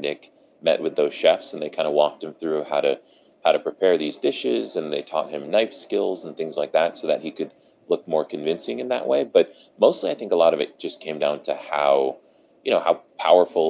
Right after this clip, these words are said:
of an artist Nick is and how he can kind of channel that artistry into whatever he's doing. So, you know, technically speaking, his, you know, his knife skills are, you know, he's, he's never, I mean, it would take decades to learn the kind of knife skills that these big chefs have, but,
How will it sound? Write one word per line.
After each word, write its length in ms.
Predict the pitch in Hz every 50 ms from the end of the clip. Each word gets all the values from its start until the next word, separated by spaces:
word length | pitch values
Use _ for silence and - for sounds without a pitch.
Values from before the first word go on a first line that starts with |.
| -
of 80 | 80 73
an 80 | 78 71 - - 82
artist 380 | 82 85 80 - - - - -
Nick 220 | 76 73 71 - - - 71 71
is 160 | 69 67 -
and 160 | - - 71
how 200 | 71 71 71 71
he 120 | 69 80 76
can 200 | 73 - 73 -
kind 180 | - 80 78 76
of 60 | 67 - - -
channel 260 | - 76 76 73 76 76
that 200 | 71 69 67 - - 71
artistry 380 | 73 71 69 - - 73 71 71
into 260 | 71 69 71 - 73 71
whatever 240 | 71 71 71 67 69 - 71
he's 140 | 69 65
doing. 320 | - - 98 85 76 71 71
So, 180 | - - 85 76 69 - - - _ _ _ _ -
you 60 | 98
know, 160 | 80 76 73 - - - 120
technically 420 | 123 - 123 101 - 87 85 78
speaking, 480 | - - - - 76 - 82 80 85 90
his, 240 | 87 85 78 73 -
you 60 | 80
know, 100 | 78 69
his 160 | 73 73 69 76
knife 220 | 76 73 73 -
skills 500 | - - - 76 73 73 71 - - - _ _ _ _ _ _ _
are, 160 | 76 73 71
you 120 | 69 78 85
know, 100 | 71 69
he's, 180 | 80 73 - - - -
he's 180 | 82 80 73 - _ _ _ -
never, 240 | 87 98 80 69 64
I 20 |
mean, 140 | 76 80 76
it 40 | 73
would 40 | - - 76
take 120 | - - _ _ _ _ _ _ _ _ -
decades 500 | 95 87 - - 78 73 71 69 - -
to 100 | - 76
learn 260 | 71 73 71 69 69
the 60 | 69
kind 180 | 67 - 73 69
of 60 | 69
knife 220 | 71 69 67 69 -
skills 340 | - - 69 69 67 -
that 160 | - - - -
these 160 | 69 65 -
big 180 | - - -
chefs 280 | - - 113 110 - -
have, 280 | - 71 69 71 - -
but, 220 | - 71 - -